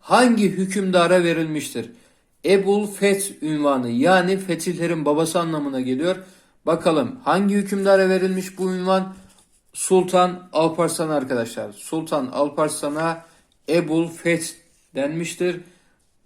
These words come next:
Doğu'nun ve Batı'nın sultan unvanı kime verilmişti?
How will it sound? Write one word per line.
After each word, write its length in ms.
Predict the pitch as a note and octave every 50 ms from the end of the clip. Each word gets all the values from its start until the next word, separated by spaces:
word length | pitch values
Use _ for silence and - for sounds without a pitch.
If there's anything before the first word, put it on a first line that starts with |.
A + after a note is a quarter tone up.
| _ _ _ _ _ -
Doğu'nun 340 | C3 C#3 D#3 E3+ F#3 F3+ F3
ve 140 | F3 D#3+ D3
Batı'nın 340 | D#3 D#3 D#3 F3+ F3+ F3+
sultan 460 | F3 F3 - - D#3+ D3 - F3 D#3+ D#3
unvanı 460 | D#3 D#3 D3 C#3+ C#3+ C#3 C3+ C3+ B2+
kime 240 | B2+ C3+ C3+ C3 C3
verilmişti? 640 | C3 B2+ C3 C3 C3 C3 B2+ - - F3+ F3+ F3+